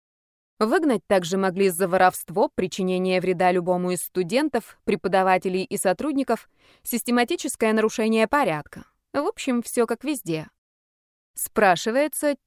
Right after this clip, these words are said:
чего себя накрутила? Я медленно выдохнула и, прикрыв глаза, зарылась носом в розовый бутон.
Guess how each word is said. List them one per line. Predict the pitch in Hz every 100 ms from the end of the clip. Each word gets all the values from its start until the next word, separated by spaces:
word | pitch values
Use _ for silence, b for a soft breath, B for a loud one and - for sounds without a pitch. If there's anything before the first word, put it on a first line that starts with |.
| -
чего | 294 254 247
себя | - 233
накрутила? | 254 262 370 - 165 165 - _ _ _ b b b b b b b -
Я | 359 339
медленно | 185 170 185 190 190
выдохнула | 185 269 269 247 214 208 214 - -
и, | 214
прикрыв | 226 214 214 202
глаза, | 196 214 214 294
зарылась | 294 214 208 202 214
носом | 208 196 208 202
в |
розовый | 214 202 202 214
бутон. | 214 285 170 160 160